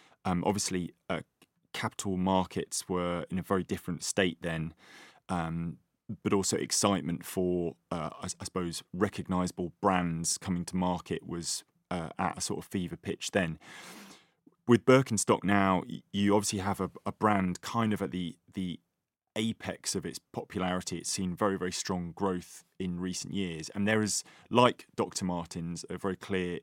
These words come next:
investment story to sell here. That's partly predicated on the margins. So, um, I, I think Jem pointed out that the, uh, y-, the Birkenstock's mar-, margins, you know, look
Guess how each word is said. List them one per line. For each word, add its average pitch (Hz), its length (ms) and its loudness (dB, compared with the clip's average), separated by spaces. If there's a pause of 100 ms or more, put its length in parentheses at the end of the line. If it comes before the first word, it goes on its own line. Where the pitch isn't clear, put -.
(120)
investment 90 480 -4
story 90 320 -4
to - 100 -10
sell 95 320 0
here. 76 280 -10 (560)
That's - 160 4
partly 123 340 4
predicated 92 640 -4
on 90 340 -2 (340)
the 95 60 -4
margins. 95 680 0
So, 92 480 0 (540)
um, 87 520 -2 (340)
I, - 60 -8 (100)
I - 60 -12
think - 180 -10 (220)
Jem 98 220 4
pointed - 360 -4
out 90 200 -6
that 80 200 -14
the, 87 260 -6
uh, 85 120 -6 (200)
y-, 92 100 -6 (300)
the 87 260 -6 (380)
Birkenstock's - 560 -4
mar-, 92 220 -2 (200)
margins, 87 600 -2 (800)
you 104 80 -2
know, 90 160 -2
look 98 160 -2